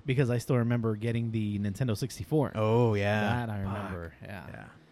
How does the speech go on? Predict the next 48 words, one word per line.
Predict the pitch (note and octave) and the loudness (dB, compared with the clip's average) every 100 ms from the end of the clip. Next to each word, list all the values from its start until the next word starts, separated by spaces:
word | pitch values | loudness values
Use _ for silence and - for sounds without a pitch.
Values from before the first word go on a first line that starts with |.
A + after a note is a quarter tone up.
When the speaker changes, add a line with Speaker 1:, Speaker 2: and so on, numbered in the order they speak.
| _ _ - | _ _ -10
Speaker 1:
So | G2 | -4
that | B2+ | -2
was | G#2 | -2
awesome. | G2 F#2+ - G2 A2 _ _ - - - - | -2 -6 -8 -12 -12 _ _ -20 -20 -20 -10
But | G#2+ G#2+ F2+ | -4 -4 -4
Speaker 2:
Man. | F#2+ - - _ - - - - - - - - - | -10 -18 -20 _ -20 -20 -20 -20 -20 -20 -20 -20 -10
Speaker 1:
damn, | - D3 C3+ | 0 2 2
dude, | G2+ G2+ | 0 -4
that | C3 A#2+ | -6 -4
day | C3 C3+ | -2 -2
just, | G#2+ A2+ G#2+ - - - - - - - - - _ - | -4 -6 -6 -10 -14 -16 -20 -20 -20 -20 -20 -20 _ -12
wow. | A#2+ A#2+ G2 E2+ | -8 -6 -6 0
Speaker 2:
Yeah, | A2+ G#2+ - | 0 0 0
and | C3+ | 2
that's, | E3+ - - | 2 0 -4
like, | C#3 A2+ - - - | -2 -2 -6 -20 -4
this | D3+ E3 | 0 2
is | C#3+ | 4
all | B2+ C#3 | 6 6
within, | B2 B2 C3 C3+ | 4 2 2 2
like, | A#2 G#2 - - | 2 0 -4 -4
an | B2+ | 2
hour | B2 C3 A#2+ | 4 6 6
of | A2 | 4
waking | A#2+ G#2+ A2+ | 2 2 0
up. | G#2+ F#2 A#2 | 0 -2 -4
Speaker 1:
Yeah. | G#2 G2+ F#2+ F2+ | -2 -2 -4 -2
Speaker 2:
So, | C#3+ | 0
like, | A2+ G#2 B2+ | 2 0 2
it | |
was | D#3 A2+ | 2 0
just | F#2+ - | -4 -8
fucking | D3 - F#2 G#2 - | -8 -6 -8 -10 -2
awesome. | G3+ F3 A#2 F#2+ F2+ F#2 _ - | 2 2 0 -6 -8 -14 _ -4
And | A#2+ | 0
then | |
I'm | A2+ | 0
Speaker 1:
Dude. | G2+ | 0
Speaker 2:
pretty | D3+ | 0
sure | D#3 E3 | 0 0
I | B2 | -2
bought | G#2+ A2+ | 0 -2
a | G#2 | -2
dinosaur | G#2+ G#2+ G#2 G2+ G2 | -2 -2 -2 -4 -4
at | |
Knott's | F#2+ F#2+ | -4 -8
Berry | - D2+ | -10 -12
Farm. | - G1+ | -12 -14